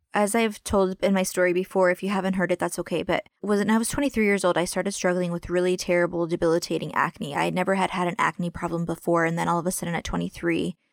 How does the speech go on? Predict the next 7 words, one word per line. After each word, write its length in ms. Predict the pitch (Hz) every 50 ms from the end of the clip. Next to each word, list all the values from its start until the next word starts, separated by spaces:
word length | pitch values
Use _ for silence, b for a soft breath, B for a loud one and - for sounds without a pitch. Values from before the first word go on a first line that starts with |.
| _ - -
I 40 | 208
had 220 | 180 185 185 180
really 300 | 170 175 190 196 208 226
terrible 380 | 214 - 233 208 208 196 196 196
cystic 440 | - - 190 180 - - 190 180 -
acne, 440 | - 156 160 160 - - 151 -
right? 280 | 147 160 165 175 180 -